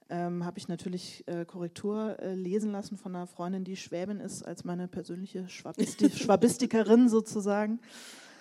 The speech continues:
Speaker 1: Äh, hat sie hier unter einiges schwabifiziert. Sie hat's auch sogar he-, noch mal sehr viel heftiger schwabifiziert. Ich hab's dann wieder so ein bisschen zurückgedreht, weil ich dachte, ich muss ja auch lesen und das, ich, wie gesagt, ich kann es, ich kann kein Schwäbisch. Es sind aber auch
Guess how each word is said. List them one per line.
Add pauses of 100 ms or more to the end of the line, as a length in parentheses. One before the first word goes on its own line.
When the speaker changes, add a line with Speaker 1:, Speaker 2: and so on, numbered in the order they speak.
(180)
Speaker 1:
Äh,
hat
sie
hier
unter
einiges
schwabifiziert.
Sie
hat's
auch
sogar
he-,
noch
mal
sehr
viel
heftiger
schwabifiziert.
Ich
hab's
dann
wieder
so
ein
bisschen
zurückgedreht,
weil
ich
dachte,
ich
muss
ja
auch
lesen
und
das,
ich, (140)
wie
gesagt,
ich
kann
es,
ich
kann
kein
Schwäbisch. (640)
Es
sind
aber
auch